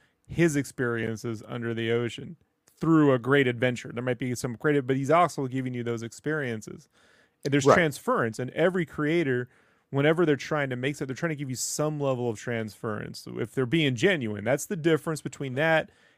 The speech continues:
Speaker 1: and just hacking one out for, you know, a paid gig, you know?
Speaker 2: Yeah, see, see, so here's, I mean, I, I, I tend to go to, to music for, for my analogies. And what, what we have here is Star Wars itself has become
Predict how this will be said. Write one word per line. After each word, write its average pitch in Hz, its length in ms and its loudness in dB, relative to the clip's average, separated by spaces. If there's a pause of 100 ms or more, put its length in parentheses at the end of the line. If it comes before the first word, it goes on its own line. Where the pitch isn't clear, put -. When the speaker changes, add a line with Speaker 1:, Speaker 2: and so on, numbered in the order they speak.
(120)
Speaker 1:
and 147 120 2
just 135 300 -2
hacking 139 420 2
one 139 160 0
out 135 200 0
for, 139 120 -10
you 151 80 -4
know, 127 180 4
a 120 60 0
paid 131 320 -2
gig, 131 300 -2 (180)
you 123 100 -8
know? 120 300 -4 (460)
Speaker 2:
Yeah, 165 240 12
see, 170 200 6
see, 165 380 6
so 180 160 10
here's, 196 480 10
I 156 100 10
mean, 165 220 8
I, 156 260 10
I, 170 460 10
I 156 80 10
tend 180 240 10
to 185 60 10
go 160 200 12
to, 143 260 8
to 135 100 8
music 131 520 8
for, 123 300 6
for 120 140 4
my 117 240 8
analogies. 95 960 2 (100)
And 131 340 4 (360)
what, 151 340 12
what 156 240 10
we 160 160 6
have 170 380 8
here 104 580 2
is 127 340 8
Star 175 320 10
Wars 233 240 10
itself 139 520 8
has 127 240 4
become 104 680 2